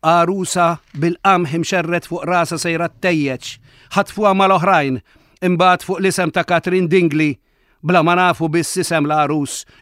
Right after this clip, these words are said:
imbena torri, in open kopja feċit. Fi żmien li aħna propja fih, fir-raġġi tax-xemx għoxrin, il-President tar Royal Commission Ingliża, li ġie Malta,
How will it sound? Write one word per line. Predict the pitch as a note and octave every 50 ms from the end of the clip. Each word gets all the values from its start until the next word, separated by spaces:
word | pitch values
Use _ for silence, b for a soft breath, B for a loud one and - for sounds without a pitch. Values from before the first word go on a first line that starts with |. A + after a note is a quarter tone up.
| -
imbena | F#3+ F3 D#3+ C#3 F3 E3+ D#3+ E3 D#3+
torri, | - E3 D#3+ D3 B2+ A#2+ A#2 A2+ G2+ - _ _ _ _ _ _ _ _ _ _ -
in | E3 E3+ F3
open | F#3 F3+ F3 D#3+ - E3 D3+ C#3+ C#3 B2 - _ _ _
kopja | - F#3 F#3 E3 D#3 - D#3 D#3 D3 D3 D3
feċit. | - D#3+ D#3 C3+ - - A#2 G#2 - - - - _ _ _ _ _ _ _ _ _ _ _ _ _ _ _ _ _ _ _ _ _ _ _ _ _ _ b b b b b b
Fi | - G3+ A3+
żmien | D#3+ D3 A#3 D#4 E4+ A#3
li | F#3+ F#3
aħna | F#3+ F3 D#3 D#3 D#3 D3
propja | - E3 E3+ D3+ A#2 D3 C#3 A2+
fih, | C#3+ C#3+ A#2 A2+ - - - - _ _ _ _ _ _ _ b b b b b b
fir-raġġi | b - E3 E3 C#3+ D#3+ G3+ F#3+ D#3 A#2+ B2 D3+ C#3+
tax-xemx | D#3 C#3 - - E3+ F3 E3 D3+ C#3+ - -
għoxrin, | D3 C#3 C#3 - - D#3+ D3 B2+ A#2+ C#3 D3 - _ _ _ _ _ _ b b b b b b b b b b b b b b - A#3
il-President | A3+ - - A3 A3 D3+ G3+ G#3+ C4 C#4+ C4+ G3+
tar | - F#3 E3+ G3+
Royal | G#3+ G3+ F#3 E3+
Commission | - E3+ D#3 E3 F#3 - - E3 D3+
Ingliża, | D3+ D3 C#3+ E3 F3+ D3+ B2 G#2 B2 A#2 A#2+ C3 - _ _ _ _
li | C#3 C#3
ġie | B2 A#2 C#3
Malta, | C3 C3+ B2+ A#2 A2 G2+ - B2+ B2 C3+